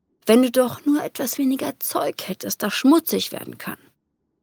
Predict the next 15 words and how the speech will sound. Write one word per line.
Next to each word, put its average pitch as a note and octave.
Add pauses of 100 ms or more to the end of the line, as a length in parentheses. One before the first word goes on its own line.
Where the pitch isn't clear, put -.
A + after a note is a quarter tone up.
(800)
Die C4
Gesellschaft C#4
gaukelt B3
uns F#3+
vor, C4+
dass B3+
wir A3
gewisse A#3
Ziele A3+
erreichen F3
müssten, F#3
um -
glücklich -
zu -
sein. -